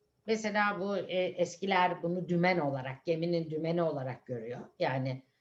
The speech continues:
sen bu hayattan bir gemiyle geçiyorsun, dümeni var. Bu dümenin, e, başında, yani senin, e,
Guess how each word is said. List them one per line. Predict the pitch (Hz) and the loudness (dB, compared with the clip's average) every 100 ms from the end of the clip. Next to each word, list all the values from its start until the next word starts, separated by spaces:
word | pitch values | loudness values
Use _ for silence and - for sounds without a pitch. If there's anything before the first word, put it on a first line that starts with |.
| _ _ - | _ _ -4
sen | 185 156 156 | 0 2 2
bu | 156 | 2
hayattan | 165 147 139 156 135 | 2 0 -2 -2 -2
bir | 147 | -2
gemiyle | 156 156 156 143 | 0 0 0 0
geçiyorsun, | 127 123 117 123 226 214 | -2 -6 -8 -8 -6 -2
dümeni | 175 160 160 139 | 0 2 0 -2
var. | 135 233 294 | -2 -6 -10
Bu | 156 175 | -6 -2
dümenin, | 165 160 151 156 175 254 214 | -2 -2 -2 -4 -6 -8 -8
e, | 175 175 139 | -4 -2 0
başında, | 175 170 - 170 175 180 196 180 - - _ - | 2 2 -2 -6 -6 -2 2 2 0 -14 _ 0
yani | 170 180 160 | 2 2 -2
senin, | - 233 247 214 - | 2 4 4 -2 -6
e, | 175 185 165 | -2 2 2